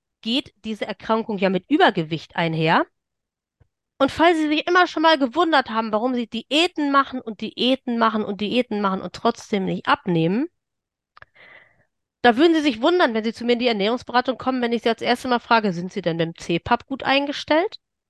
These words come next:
Wie lange pro Nacht benutzen Sie das denn? Wie ist es denn um Ihre Atemaussetzer bestellt?“ Und Sie werden mich fragen, „Was hat denn das alles mit meiner Ernährung zu tun?“ Und ich sag Ihnen jetzt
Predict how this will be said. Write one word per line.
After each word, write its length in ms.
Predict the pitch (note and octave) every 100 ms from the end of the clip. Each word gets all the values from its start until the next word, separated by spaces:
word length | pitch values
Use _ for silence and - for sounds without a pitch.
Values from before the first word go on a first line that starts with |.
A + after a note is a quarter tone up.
| _ _ _
Wie 100 | G#3
lange 260 | G3+ G#3+ G#3
pro 200 | - F#3+
Nacht 300 | F#3 - -
benutzen 520 | E3+ A#3 - - C#4+
Sie 100 | C4
das 280 | B3+ - -
denn? 460 | G3 G3+ G#3+ G#3 - _ _ _ _ _ _
Wie 140 | G#3
ist 140 | G3+ -
es 120 | -
denn 180 | F3+ E3+
um 100 | E3+
Ihre 280 | E3 - -
Atemaussetzer 920 | F#3 B3 B3+ - G#3 G#3+ G#3 - G3+
bestellt?“ 420 | G3 - G#3 G3+
Und 80 | F#3+
Sie 120 | G3
werden 200 | A3+ A#3
mich 160 | A3+ -
fragen, 340 | - G#3+ A3
„Was 200 | G#3 -
hat 100 | -
denn 100 | G#3+
das 180 | F#3+ F#3
alles 340 | - G3 F3+
mit 220 | F#3+ F3+ F3
meiner 680 | F3 E3+ E3+ E3+ D#3+ D#3 - - - -
Ernährung 500 | - F#3 B3+ D#4+ A3
zu 140 | - G3
tun?“ 380 | - F3+ G#3+ F4 _ _ _ _ _ _ _ _ - -
Und 180 | F#3+ F3+
ich 180 | C4 -
sag 360 | F3+ F#3+ A3 -
Ihnen 240 | B3+ B3
jetzt 320 | F3+ - -